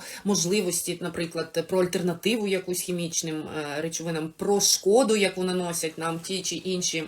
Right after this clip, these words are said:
ну, і препарати, і товари, і продукти, які от вживають. Так модно, так прийнято, так було споконвіку, і люди не задумуються.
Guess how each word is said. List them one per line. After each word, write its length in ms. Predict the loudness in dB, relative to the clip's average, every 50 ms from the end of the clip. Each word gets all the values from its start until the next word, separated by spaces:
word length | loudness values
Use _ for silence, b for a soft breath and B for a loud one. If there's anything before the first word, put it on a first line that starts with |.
| -6 -8
ну, 240 | -4 -2 -2 0 0
і 40 | 0
препарати, 560 | 0 -2 -2 0 0 2 2 2 2 2 -2
і 40 | -2
товари, 500 | -2 -4 -2 0 2 2 4 2 2 0
і 100 | -2 -4
продукти, 540 | -4 -6 -6 -4 -4 -4 -6 -4 -4 -4
які 320 | -4 -4 -4 -2 -2 -2 -2
от 120 | -2 -4 -6 B B B B B B
вживають. 720 | -2 -2 0 0 2 4 4 4 4 4 0 -2 -6 -8 -10 -10 -10 -14 -18 -20 0 _
Так 220 | 4 4 4 2
модно, 480 | 0 2 4 6 6 6 4 4 2 2
так 260 | 2 2 0 0 0
прийнято, 500 | 2 2 4 4 4 4 2 0 0 0
так 200 | 2 2 2 2
було 200 | 2 2 2 2
споконвіку, 720 | 2 0 -2 -4 -2 0 0 0 2 0 0 0 0 0 0
і 40 |
люди 220 | 0 0 0 0 0
не 100 | 0 0
задумуються. 680 | 0 -2 -2 -2 -2 -2 -2 -2 -4 -6 -6 -8 -10